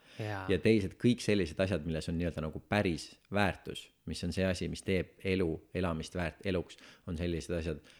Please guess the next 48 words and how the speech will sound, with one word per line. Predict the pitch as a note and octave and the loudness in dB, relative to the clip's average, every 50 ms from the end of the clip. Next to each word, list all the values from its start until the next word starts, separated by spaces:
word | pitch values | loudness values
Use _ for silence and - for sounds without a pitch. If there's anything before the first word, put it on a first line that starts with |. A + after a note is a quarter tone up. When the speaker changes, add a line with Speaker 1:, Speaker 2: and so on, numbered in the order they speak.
| _ _ | _ _
Speaker 2:
mis | - - - - | -8 -6 -4 -2
ei | E2+ E2+ | 0 0
ole | F2 F2 F2 E2 C#2+ C#2+ | 2 2 2 0 0 -2
nii-öelda | C#2+ D#2+ E2 D#2 D2 C#2+ D2+ D2 | -4 -4 -4 -4 -4 -4 -6 -6
nagu, | C2+ D#2 D2 D2+ D#2 | -6 -6 -6 -8 -8
kus | C#2+ - - - | -8 -6 -4 -2
ei | F2+ | 0
ole | F#2 F2 | 0 0
spektri, | D#2+ - - - F2+ - - - - - | -2 -4 -4 -6 -6 -6 -6 -12 -12 -12
kus | - - - - | -12 -12 -8 -4
ei | F2+ E2 | -4 -2
ole, | D#2 D#2+ D#2 C#2 | -2 -2 -4 -6
see | - E2 | -6 -8
on | D#2+ C2+ | -6 -4
suurem, | D2 E2+ F2 E2 D#2 D2 | -2 -2 -2 -2 -4 -4
see | - D#2 | -6 -6
on | D2+ | -4
väiksem, | D#2 E2 D#2+ - - D#2 D2+ | -4 -4 -4 -4 -6 -6 -4
nii | D#2 D#2+ | -4 -4
edasi, | D2 C#2+ C#2 C#2+ - | -4 -4 -6 -8 -10
vaid | D#2 D2+ D2 | -10 -8 -8
on | D2 D#2 | -6 -6
lihtsalt | D#2 D#2 - - - | -6 -6 -8 -8 -6
need | - E2 D#2+ C#2+ D2 | -4 -4 -4 -4 -6
asjad, | D2+ - D#2 - - - _ _ - | -6 -6 -8 -10 -10 -14 _ _ -10
mis | D#2 D#2 D2 - - - - _ _ _ | -8 -8 -8 -8 -12 -16 -18 _ _ _
on. | - F2 E2+ D#2 C#2+ C2+ - _ _ _ - - - - - - - - - - - - | -4 -4 -2 -2 -4 -6 -10 _ _ _ -20 -20 -20 -20 -20 -20 -20 -20 -20 -20 -20 -16
Speaker 1:
Selline | - - G#2+ G#2 G#2 | -12 -8 -8 -8 -6
binaarne, | - A2 A2 A#2 A2+ G#2 G2+ F#2 F#2+ G2 | -4 -2 2 4 4 4 2 0 -4 -8
on | F#2 G2 - | -8 -8 -10
ju, | - - | -12 -12
kas | - - - | -10 -4 0
ta | A2+ G#2 G#2+ | 2 4 4
Speaker 2:
Mhm. | A2 | 4
Speaker 1:
on | G#2+ G#2 G2 G2 | 4 4 2 0
või | F#2+ G2+ | -2 -2
ei | G#2 | -2
ole, | G#2 G#2 - - | -2 -2 -4 -2
on | - A2 G#2+ F#2+ | 2 4 4 4
ju. | G2 | 4
Speaker 2:
Mhm, | G2+ F#2+ F#2+ - - - | 4 2 0 -2 -8 -8
Speaker 1:
Ja | - F#2 E2 | -4 -4 -2
Speaker 2:
mhm. | E2+ F#2+ F#2 | 0 0 2
Speaker 1:
rahu | F#2 B2 D3 F3+ F3+ F3+ D3 A2+ | 2 2 2 2 2 2 0 0
ja | A2 G#2 G#2 A2+ | 0 0 2 2
õnn | B2 C#3+ C#3+ A#2+ A2+ A2 | 2 2 2 2 0 0
on | G#2 G#2+ G#2+ G#2+ G#2+ | -2 -2 -4 -4 -4
vist | G2+ G#2+ - - - | -6 -6 -8 -10 -16